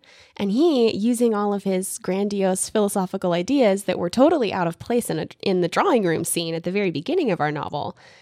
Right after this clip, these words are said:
turns to her and says so succinctly, "Here's what faith is for." And you can tell she's gonna follow him. And he has resolve and he understands and he was, he's ready to explain, you know? Really beautiful.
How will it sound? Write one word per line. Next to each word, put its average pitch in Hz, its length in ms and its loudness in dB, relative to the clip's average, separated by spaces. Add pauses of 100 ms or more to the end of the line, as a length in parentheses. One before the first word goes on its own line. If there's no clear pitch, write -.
turns 254 300 0
to 220 80 -2
her 202 120 -2
and 170 180 0
says 170 260 -2
so 226 320 4
succinctly, 170 800 -4
"Here's 247 240 -2
what - 120 -6
faith - 220 -4
is - 100 -8
for." - 160 -6 (720)
And 180 300 0
you 202 140 0
can 185 160 0
tell 185 440 4 (360)
she's 220 180 0
gonna 226 180 6
follow 277 300 4
him. 170 320 2 (220)
And 185 280 2 (300)
he 170 220 -2
has 208 240 -2
resolve 294 420 2
and 196 100 4
he 175 120 4
understands 277 800 0
and 175 100 0
he 208 140 -4
was, - 360 -4 (400)
he's 190 420 -4
ready 277 220 6
to 277 160 -2
explain, - 440 -4 (720)
you 180 80 0
know? 170 180 0 (560)
Really 175 240 -2
beautiful. 156 460 -4